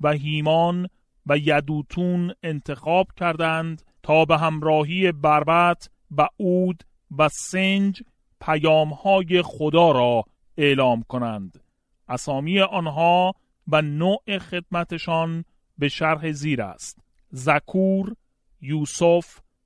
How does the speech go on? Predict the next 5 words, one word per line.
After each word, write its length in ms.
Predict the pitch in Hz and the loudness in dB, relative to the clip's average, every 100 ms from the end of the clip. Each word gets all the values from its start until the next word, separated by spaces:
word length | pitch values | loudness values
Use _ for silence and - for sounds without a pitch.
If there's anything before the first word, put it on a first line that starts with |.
| - | -8
نتونیا 1120 | 147 151 - 160 151 147 147 151 165 165 165 - _ _ 143 | 0 0 0 -6 -6 -6 -2 2 2 2 -2 -8 _ _ 2
و 120 | 160 - | 2 2
اشرائیل، 920 | 156 143 - 139 135 156 165 175 180 185 _ _ _ | -2 -2 -4 -4 -2 -2 -2 -4 -6 -10 _ _ _
پسران 640 | 147 135 147 143 175 175 151 | -12 -6 -4 2 2 2 -2
آصاف 840 | - 135 131 - 160 165 175 | -4 -4 -4 -2 2 4 4